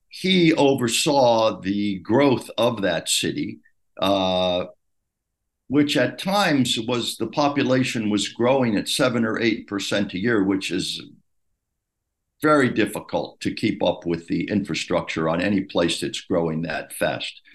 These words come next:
By and large, you know, the telephones, the electricity, the road system, the sewage system, all of those things, uh, stayed, uh, up to date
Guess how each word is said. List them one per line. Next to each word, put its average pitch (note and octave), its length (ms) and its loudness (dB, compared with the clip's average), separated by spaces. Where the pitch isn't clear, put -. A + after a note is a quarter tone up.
By E3 180 4
and F#3+ 160 2
large, C3 500 4
you G2 60 -2
know, A2 200 0
the A2+ 220 -4
telephones, B2+ 760 0
the G#2+ 80 0
electricity, A#2 840 0
the F#2 140 -2
road A#2+ 380 0
system, A2 580 -4
the A2 60 0
sewage D3 540 8
system, A#2+ 560 -2
all A3+ 260 4
of G#3 80 4
those D#3 320 4
things, C3 640 4
uh, A2+ 500 2
stayed, D3+ 640 2
uh, A#2 520 0
up C#3+ 360 -2
to C#3 100 0
date C#3+ 440 0